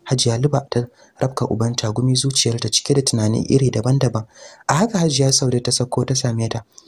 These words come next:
Ta zauna a kujerar da ke facing ɗinta. Hajiya Luba ta ɗago ta kalle ta, ta sakar mata murmushi. Hajiya Saude ma murmushi ta sakar mata ta ce, "Marhaba Hajiya Luba, barka da zuwa. Sai yau dai Allah ya kaddara za mu haɗu. Ni da ke aminiyata."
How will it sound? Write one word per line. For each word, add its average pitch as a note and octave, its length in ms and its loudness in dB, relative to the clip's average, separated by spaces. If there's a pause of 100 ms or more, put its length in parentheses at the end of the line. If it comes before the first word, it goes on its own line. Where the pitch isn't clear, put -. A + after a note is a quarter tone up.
(140)
Ta D3 80 4
zauna D#3 260 4
a - 80 0
kujerar B2 380 2
da A#2+ 80 -2
ke A#2 180 -2
facing C3 320 -2
ɗinta. A#2 300 -4 (340)
Hajiya D3 340 2
Luba B2+ 280 2
ta - 80 -2
ɗago B2+ 260 0
ta C3+ 100 -2
kalle A2+ 300 -4
ta, B2 80 -6
ta - 140 -2
sakar - 260 0
mata C3+ 220 0
murmushi. A2+ 480 0 (260)
Hajiya E3 300 2
Saude C#3 260 2
ma B2 160 0
murmushi B2 380 0
ta C#3 100 0
sakar - 300 0
mata D3 180 0
ta - 100 -2
ce, - 220 -2 (360)
"Marhaba C#3+ 360 4
Hajiya A#2 340 0
Luba, A2+ 300 -2 (360)
barka C#3+ 340 2
da A#2+ 100 -2
zuwa. A#2 260 -2 (240)
Sai - 220 2
yau D#3+ 120 4
dai B2 120 2
Allah A#2+ 320 -2
ya A#2 160 -2
kaddara A#2+ 320 -2 (100)
za A#2+ 220 2
mu A#2 100 -2
haɗu. A2 260 -2 (580)
Ni D3 220 6
da B2+ 120 2
ke B2 240 -2
aminiyata." A2 680 0